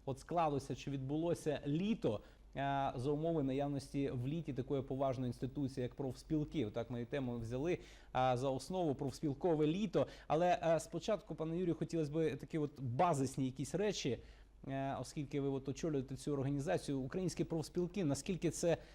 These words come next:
самодостатня і наскільки це сьогодні, ну, якби струнка організація?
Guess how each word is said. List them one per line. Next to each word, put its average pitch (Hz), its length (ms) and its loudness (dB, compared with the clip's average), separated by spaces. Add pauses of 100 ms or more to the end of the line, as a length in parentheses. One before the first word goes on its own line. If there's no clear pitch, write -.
(100)
самодостатня 151 880 2
і 131 40 2
наскільки 139 380 -4
це 151 160 -2
сьогодні, 147 680 4 (380)
ну, 143 200 0
якби 135 560 4 (360)
струнка 151 560 4
організація? 131 840 2